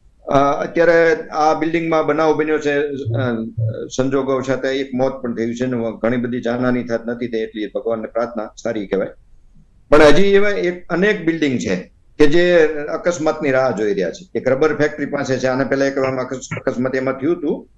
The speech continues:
એક, એક વ્યક્તિનું મોત પણ થયું હતું એ વખતે, પણ, અ, એની નોટિસથી જ હજી સંતોષ છે.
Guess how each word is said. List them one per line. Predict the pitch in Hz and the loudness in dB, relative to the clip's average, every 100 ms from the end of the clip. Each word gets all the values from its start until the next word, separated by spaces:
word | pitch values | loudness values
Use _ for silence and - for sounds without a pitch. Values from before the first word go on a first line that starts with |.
| _ _ _ _ _ | _ _ _ _ _
એક, | 127 123 | -6 -4
એક | 123 131 127 | -4 -4 -2
વ્યક્તિનું | 127 127 135 117 | -4 -4 -4 -2
મોત | 113 | -2
પણ | 113 101 | -4 -6
થયું | 92 92 | -4 -6
હતું | 98 | -6
એ | |
વખતે, | 92 90 92 | -6 -8 -10
પણ, | 92 123 | -4 0
અ, | 127 131 135 | 2 0 -4
એની | 147 147 | -6 -2
નોટિસથી | 143 165 190 185 190 | -2 0 0 0 2
જ | 165 | 2
હજી | 156 151 | 0 -2
સંતોષ | 135 135 123 | -6 -4 -4
છે. | 120 151 | 0 -2